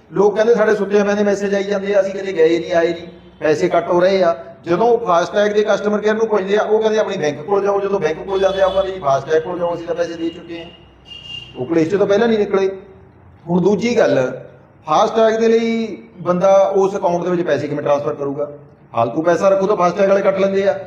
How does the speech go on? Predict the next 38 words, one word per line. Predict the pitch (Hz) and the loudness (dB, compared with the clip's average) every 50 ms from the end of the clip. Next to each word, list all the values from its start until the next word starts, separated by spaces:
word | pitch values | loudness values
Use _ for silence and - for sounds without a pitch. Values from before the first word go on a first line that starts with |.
| - - - - - | -16 -20 -20 -20 -16
ਜੇ | - - 175 | -2 2 4
ਉਹ | 208 220 226 - | 6 6 4 4
ਪੂਰੇ | 196 196 190 202 | 2 4 4 4
ਪੂਰੇ | 202 196 196 202 202 | 4 4 2 2 2
ਪਾਊਗਾ | 202 202 196 196 196 208 202 | 4 2 2 2 2 0 0
ਤਾਂ | 196 202 196 | 0 -2 -6
ਕੀ | 196 190 196 196 190 | -6 -6 -6 -2 2
ਗੱਲ, | 196 196 190 | 2 2 4
ਉਹ | 190 196 196 196 190 190 185 | 2 2 2 2 2 2 0
ਟੋਲ | 185 180 180 175 175 | 0 0 -2 0 0
ਪਲਾਜ਼ਾ | 190 190 180 180 185 180 | 0 0 0 0 -2 -4
ਤੋਂ | 196 185 | -6 -2
ਬਾਹਰ | 170 165 165 170 | -2 0 0 -2
ਕਿਸੇ | 165 165 170 180 | -4 -8 -14 -14
ਤੋਂ | 180 175 | -14 -8
ਪਵਾ | 170 156 147 143 | -2 -2 0 0
ਕੇ | - 185 | 0 -4
ਜਾਊਗਾ? | 185 196 190 185 185 190 190 - - - - - - - - - - - - | -4 -4 -6 -4 -6 -6 -8 -10 -14 -20 -20 -20 -20 -20 -20 -20 -20 -14 -2
ਦੂਸਰੀ | 147 170 185 180 233 220 208 | 0 0 2 2 0 0 2
ਗੱਲ, | 214 208 | 2 2
ਜਿਹੜਾ | 196 208 226 190 | 2 2 2 2
ਮੈਸੇਜ | 185 175 175 170 - 196 190 190 | 2 0 0 0 0 0 2 2
ਆਉਣਾ, | 190 190 190 185 175 - - - - - - - _ 170 | 2 2 0 0 -2 -8 -12 -18 -20 -20 -20 -14 _ -2
ਉਹਨੂੰ | 170 202 208 | 0 0 0
ਕਿਵੇਂ | 190 185 165 185 180 | 0 0 0 2 2
ਹੈਂਡਲ | 175 180 175 185 185 | 2 2 2 2 2
ਕਰੂਗਾ? | 185 185 180 175 185 185 | 2 2 2 4 2 2
ਪਹਿਲਾਂ | 160 151 - 170 | 2 2 0 0
ਹੀ | 196 196 | -2 -2
ਬਹੁਤ | 185 202 220 214 208 208 202 202 196 190 185 185 - - - - - - | -2 -2 -2 -2 -4 -4 -4 -2 -2 -2 -2 -4 -8 -14 -18 -20 -20 -12
ਜਿਹੜਾ | 143 165 170 175 180 175 170 170 165 160 156 147 - 190 - | -10 -6 -2 0 2 4 4 6 6 6 6 4 4 2 0
ਡਿਜੀਟਲ | 143 151 190 185 190 180 165 | -6 -8 -8 -4 -2 -2 -2
ਇੰਡੀਆ | 160 147 147 156 | 0 0 0 0
ਨੇ | 156 160 | 0 0
ਮਰਵਾਏ | 156 147 139 135 135 139 | -2 0 0 2 0 0
ਹੋਏ | 143 147 143 | 0 0 -2
ਆ | 147 | -2
ਲੋਕ। | 147 143 143 | -2 -4 -6